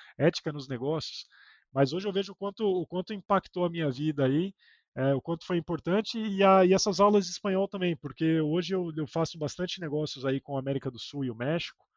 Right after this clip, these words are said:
então tem sido muito produtivo pra mim, não só saber dominar ali o espanhol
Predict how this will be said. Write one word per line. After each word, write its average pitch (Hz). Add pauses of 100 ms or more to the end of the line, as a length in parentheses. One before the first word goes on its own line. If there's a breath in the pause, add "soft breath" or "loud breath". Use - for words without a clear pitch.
(540)
então 143
tem 156
sido 151
muito 143
produtivo 175
pra 151
mim, 160
não 202
só 247
saber 185 (120)
dominar 147
ali 139
o 143
espanhol 135